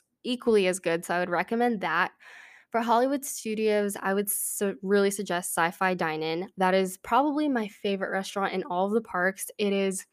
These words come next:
where the tables are basically cars, and each family gets their own car, and there's, like, a huge projector, and it feels like you're outside, but you're, like, indoors, and it's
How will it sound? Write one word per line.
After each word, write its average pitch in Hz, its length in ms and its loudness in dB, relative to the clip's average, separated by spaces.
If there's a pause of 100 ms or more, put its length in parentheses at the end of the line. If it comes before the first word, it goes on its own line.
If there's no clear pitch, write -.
(600)
where 196 440 4
the 202 100 0
tables 240 760 4 (160)
are 190 580 0 (180)
basically 202 560 0
cars, 202 720 0
and 196 240 -2
each 196 240 -6
family 185 340 0
gets 185 200 -2
their 165 160 -2
own 180 160 0
car, 180 600 -2
and 185 160 0
there's, 180 280 -2
like, 180 120 -8
a 165 60 -6
huge 180 340 -10
projector, 247 480 2
and 196 160 2
it - 160 -6
feels 214 260 2
like 214 140 -4
you're 180 100 -4
outside, 208 800 2
but - 140 -4
you're, 165 140 -2
like, - 180 -8
indoors, 196 420 2
and 165 100 -6
it's - 140 -12